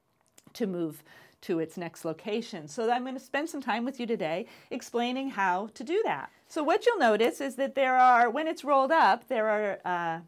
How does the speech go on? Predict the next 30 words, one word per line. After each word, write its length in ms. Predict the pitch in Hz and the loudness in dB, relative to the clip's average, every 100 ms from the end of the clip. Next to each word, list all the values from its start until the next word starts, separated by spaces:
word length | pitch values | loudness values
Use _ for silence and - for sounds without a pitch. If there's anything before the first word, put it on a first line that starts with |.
| _ _ _ _ _ | _ _ _ _ _
strings 600 | - - 320 214 208 262 | -12 -4 -2 -2 -4 -4
or 120 | 196 | -6
cloth 420 | - 208 214 - | -2 0 0 -2
ties 560 | - 175 147 147 185 196 | -4 -4 -2 -4 -6 -2
wrapped 340 | 196 208 233 | 0 0 -2
around 640 | 202 180 175 185 208 214 - _ 185 | -4 0 0 0 -2 -6 -10 _ -12
the 100 | 196 | -10
tanka, 580 | 202 165 156 147 180 254 _ _ _ _ | -8 -8 -8 -8 -8 -10 _ _ _ _
and 440 | 214 220 214 220 - | -2 0 0 -2 -4
they 180 | 214 220 | -2 0
hold 340 | 269 302 277 | 2 0 0
it 200 | 208 208 185 | -2 -4 -4
rolled. 480 | 196 185 151 147 - _ _ _ _ _ - | 0 0 -2 -8 -14 _ _ _ _ _ 0
Those, 500 | 311 403 427 427 - 214 | 2 4 2 -2 -8 -2
uh, 200 | 196 185 | -2 -2
ties 560 | - 196 151 151 285 - | -2 0 0 -2 -6 -8
serve 240 | 208 185 | -10 -8
a 60 | 170 | -10
dual 280 | 147 147 | -10 -10
purpose. 560 | 165 330 427 - - - - | -6 -6 -4 -6 -8 -14 -16
I'm 80 | |
gonna 320 | 180 180 165 - | -12 -10 -8 -6
unwrap 540 | 247 277 233 185 - | -4 -2 -2 -4 -6
them 140 | 175 165 | -12 -10
here 420 | 156 135 180 339 _ _ _ | -12 -10 -10 -10 _ _ _
and 340 | - 226 233 - 202 | -2 0 0 -2 -2
actually 760 | 220 - - 294 233 226 269 - _ _ _ - | -2 -2 -6 -2 0 0 -4 -10 _ _ _ -14
tie 360 | - 262 311 | -2 2 2
them 200 | 269 254 | 0 -2
together. 800 | - 208 226 269 302 160 143 349 | -4 -2 2 4 2 -2 -4 -6